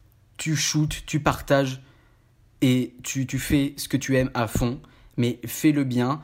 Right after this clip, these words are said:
parce que vraiment, aujourd'hui, tout est possible grâce à Internet. Donc, lance-toi.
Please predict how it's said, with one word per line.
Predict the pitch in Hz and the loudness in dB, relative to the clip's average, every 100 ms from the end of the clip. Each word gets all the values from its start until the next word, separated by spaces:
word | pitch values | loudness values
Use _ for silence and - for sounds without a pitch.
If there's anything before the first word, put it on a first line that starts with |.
| - - | -12 -4
parce | 117 - | -2 -2
que | 127 - | -4 -4
vraiment, | 110 123 135 135 147 139 | -2 0 2 2 0 0
aujourd'hui, | 131 127 127 123 131 151 - - - - | 0 0 0 0 0 -2 -12 -20 -18 -8
tout | 170 160 | -2 0
est | |
possible | 156 139 - 143 | 2 0 0 2
grâce | 131 127 | 2 2
à | 123 | 0
Internet. | 120 110 117 123 - - | 0 0 0 -4 -10 -4
Donc, | 117 120 123 - _ _ _ _ - | -2 -2 -4 -12 _ _ _ _ -2
lance-toi. | 127 131 131 110 - | 2 2 0 -6 -8